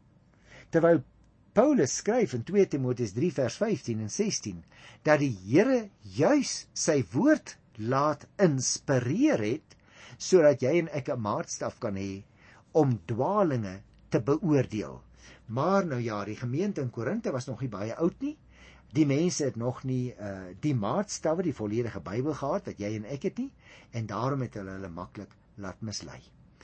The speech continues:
Kom ons hanteer die woord van die Here soos hy dit bedoel het. Ons lê dit aan as maatstaf vir ons eie lewe. Ons lê dit ook aan as 'n maatstaf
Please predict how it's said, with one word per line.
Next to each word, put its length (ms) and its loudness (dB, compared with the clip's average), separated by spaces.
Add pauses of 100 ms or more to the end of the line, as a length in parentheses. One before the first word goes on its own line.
(760)
Kom 200 2
ons 240 0
hanteer 480 2
die 140 2
woord 260 2
van 140 -4
die 140 -2
Here 160 -2
soos 180 -8
hy 140 -4
dit 180 -10
bedoel 320 -2
het. 220 -16 (200)
Ons 140 -16
lê 240 -4
dit 120 -4
aan 180 -4
as 120 -4
maatstaf 640 -4
vir 80 -10
ons 180 -12
eie 220 0
lewe. 400 2 (480)
Ons 140 -18
lê 160 2
dit 180 2
ook 180 0
aan 180 0
as 120 -2
'n 100 -2
maatstaf 720 0